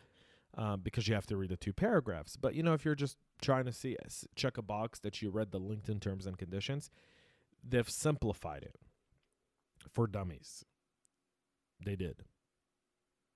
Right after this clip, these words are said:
But we're gonna talk about Facebook, 'cause Facebook and Instagram didn't simplify anything. Neither did YouTube, by the way. And we, we, we'll look at YouTube later in the future o-, on the video aspect. Uh, but in our first episode, let's talk about Facebook. So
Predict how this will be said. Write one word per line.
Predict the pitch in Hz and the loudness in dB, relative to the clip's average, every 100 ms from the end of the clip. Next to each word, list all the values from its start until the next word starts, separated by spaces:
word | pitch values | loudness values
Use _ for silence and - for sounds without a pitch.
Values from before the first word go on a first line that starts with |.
| _ _ _ _ _ _ 107 | _ _ _ _ _ _ 0
But | 110 104 | 4 6
we're | 120 | 6
gonna | 113 | 4
talk | 107 104 | 2 0
about | 98 82 | 0 0
Facebook, | 110 98 - - | 0 0 -4 -8
'cause | 90 | -2
Facebook | 127 117 117 110 - _ _ 110 | 0 2 0 0 -6 _ _ -6
and | 110 | -2
Instagram | 117 - 107 101 98 | -2 -2 0 0 0
didn't | 104 95 90 | -2 -2 -2
simplify | 95 95 87 90 85 - | -4 -4 -4 -4 -6 -6
anything. | 101 85 - - - _ - - - | -4 -4 -8 -16 -20 _ -20 -18 4
Neither | 156 180 196 | 10 12 12
did | 139 | 10
YouTube, | 113 123 - 95 | 8 6 6 -2
by | 80 | -4
the | 82 82 | -6 -6
way. | 90 | -6
And | |
we, | 101 95 | -4 2
we, | 120 | 4
we'll | 120 139 139 | 8 8 8
look | 139 135 | 6 4
at | |
YouTube | 113 120 - 110 - | 4 4 4 2 0
later | 113 107 107 | -2 0 0
in | 104 | -2
the | 101 | -4
future | 110 104 107 101 98 | -4 -2 0 -2 -2
o-, | 98 | -4
on | 107 104 | -2 -2
the | 98 | 0
video | 101 101 95 | 2 4 2
aspect. | 92 - 98 90 - - - - - | 2 -2 -2 -2 -6 -18 -20 -20 -6
Uh, | - 98 | -2 0
but | 98 90 | 0 0
in | 113 | 2
our | 110 | 2
first | - 143 135 | 6 4 4
episode, | 117 - 104 | 0 0 0
let's | 104 - | 0 -2
talk | 104 98 | -2 -2
about | 101 - | -4 -2
Facebook. | 127 113 - 92 | -2 -2 -4 -2
So | - 107 | 2 2